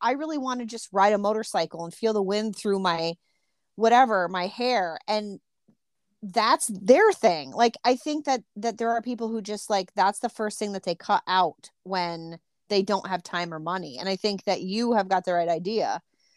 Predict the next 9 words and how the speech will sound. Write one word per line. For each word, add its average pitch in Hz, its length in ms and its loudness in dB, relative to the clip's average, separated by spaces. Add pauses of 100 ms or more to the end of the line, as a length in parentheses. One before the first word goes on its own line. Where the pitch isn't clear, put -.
(220)
because 214 280 2
you're 214 100 2
like, 190 340 4 (160)
"No, 254 360 4
that 202 260 2
this 320 240 0
is 349 140 0
a 320 80 4
priority." 170 680 0